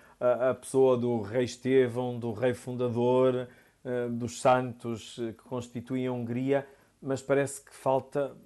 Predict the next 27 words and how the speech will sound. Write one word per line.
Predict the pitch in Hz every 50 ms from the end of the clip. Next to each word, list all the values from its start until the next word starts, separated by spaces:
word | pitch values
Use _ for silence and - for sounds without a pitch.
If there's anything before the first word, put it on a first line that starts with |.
| - 139
eh, | 139 131 120 120 123 127 123 123
dar | 117 123 123 123 123
o | 120
salto | - - 143 131 127 127 117 - - - 127 123 123 120 117 - _
para | - 127 120 117 120 120 117
o, | 117 117 113 113 110 107 101 - - _ - _ _ _ _ -
o, | 127 120 120 120 110 110 113 113 110 107 101 104 113
o | 120
amanhã. | 123 120 120 123 123 123 123 117 113 110 104 - _ _ _ _ _ -
Eh, | - 120 117 120
o | 117 117 135 131 131 139
hoje | 147 151 147 139 120 117 107
também | - - 139 131 139 139 139 139 135
é | 135
bem | 123 135 131
marcado, | 131 131 127 123 123 - 135 131 131 131 135 127 127 117
sobretudo | - - 123 117 107 - - 135 127 131
na, | 127 127 123 127
na | 127 123
cruz | 120 - - 139 143 139 135 113
da | 117 127
missão | 123 123 117 117 - - 127 131 131 131 127
e | 117
com | - 123 120 120
os | 117 98
mártires, | 104 120 123 123 123 120 - - 120 107 104 - - - -
eh, | 123 117 117 113